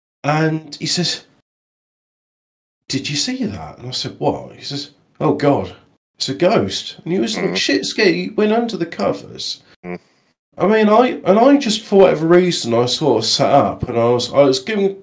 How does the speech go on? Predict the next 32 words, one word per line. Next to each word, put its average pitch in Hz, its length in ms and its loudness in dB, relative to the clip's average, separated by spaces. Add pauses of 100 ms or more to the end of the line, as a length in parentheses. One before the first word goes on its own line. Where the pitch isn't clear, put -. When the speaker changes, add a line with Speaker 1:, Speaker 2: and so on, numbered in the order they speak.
Speaker 1:
good 294 240 0
clo-, 190 340 0 (160)
l-, - 60 -14
look 170 520 2
into, 143 500 -2
into 139 300 -2
the 117 100 -12
distance. - 880 -2 (100)
Speaker 2:
Mm. 92 360 -4 (600)
Speaker 1:
And 143 180 -2
I 147 60 0
said, 147 380 -4 (1040)
"I, 135 120 4 (180)
I 165 40 0
can't 110 460 -6
see 117 260 0
anything 135 520 -2
there." 87 320 -10
And 143 160 -4
I'm, 156 240 -8
I'm 139 140 0
not 220 240 0
discounting 170 500 2
you, 139 80 0 (200)
you, 139 200 -4
you 127 200 -8
didn't 139 320 0
see 156 240 2
it 123 180 0
or - 20 -10
not, - 340 -6
but - 320 4